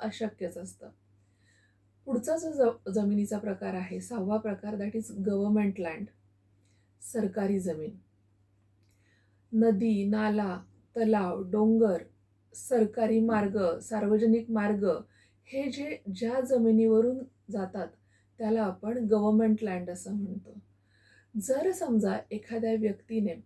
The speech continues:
सरकारी जमिनीवर अनधिकृत असे बांधकाम केले, तर काय घडतं? तर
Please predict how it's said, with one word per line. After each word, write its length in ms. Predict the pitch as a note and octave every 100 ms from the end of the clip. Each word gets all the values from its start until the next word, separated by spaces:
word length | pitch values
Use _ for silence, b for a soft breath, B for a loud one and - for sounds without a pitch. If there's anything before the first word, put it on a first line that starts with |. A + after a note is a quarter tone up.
| _ b b b -
सरकारी 720 | - A#3 G#3+ B3 B3 C4 B3
जमिनीवर 640 | G3+ A3 G3+ G#3 G#3+ F#3+ F3+ -
अनधिकृत 640 | A#3+ A#3+ B3+ C#4+ D4 D4+ D#4 - A3
असे 300 | G#3+ A3 G3
बांधकाम 640 | G3+ G3+ G#3 A3 C4 A#3+
केले, 400 | B3+ G#3 E3+ G#3 -
तर 100 | C4
काय 300 | - D#4 D#4
घडतं? 420 | C#4 G#3 G3+ G#3 - b b b -
तर 140 | A#3